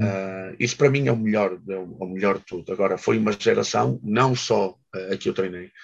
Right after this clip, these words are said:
a geração de noventa e nove dois mil, veio, eh,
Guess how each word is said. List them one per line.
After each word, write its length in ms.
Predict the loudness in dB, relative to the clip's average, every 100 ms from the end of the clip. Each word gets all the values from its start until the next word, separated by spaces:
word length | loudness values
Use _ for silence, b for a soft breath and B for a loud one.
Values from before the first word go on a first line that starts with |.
| B B
a 40 |
geração 340 | 4 4 4 2
de 60 |
noventa 240 | 2 2 2
e 40 |
nove 200 | 0 0
dois 180 | 0 -2
mil, 340 | -2 -2 -4 -8 _ _ _ b b b _ _ _
veio, 380 | 2 2 2 0
eh, 260 | -2 -6